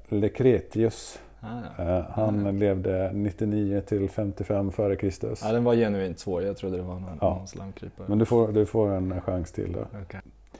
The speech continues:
Speaker 1: "Det finns oräkneliga solar, otaliga jordar, kretsar kring dessa. Levande varelser bor i dessa världar."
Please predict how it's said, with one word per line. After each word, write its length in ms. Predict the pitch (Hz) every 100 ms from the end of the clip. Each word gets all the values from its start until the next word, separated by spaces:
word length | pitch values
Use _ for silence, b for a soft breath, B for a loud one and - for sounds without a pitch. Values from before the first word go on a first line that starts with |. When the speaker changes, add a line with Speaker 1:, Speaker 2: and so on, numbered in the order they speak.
| B B
Speaker 1:
"Det 180 | - 113
finns 320 | 110 113 104 -
oräkneliga 960 | 139 107 101 95 - 107 104 107 117
solar, 800 | 98 - 147 98 95 - 87 87 - b b b
otaliga 760 | 135 123 - - 120 123 117 110
jordar, 800 | 104 120 104 92 107 90 90 - _ _ -
kretsar 480 | - 110 - 107
kring 240 | 98 104 98
dessa. 380 | 92 - - - _ _ b b b b
Levande 540 | 113 113 123 110 113 113
varelser 600 | 110 101 92 - 104 95
bor 480 | 98 95 92 90
i 40 | 101
dessa 300 | 92 - 92
världar." 520 | 92 87 85 -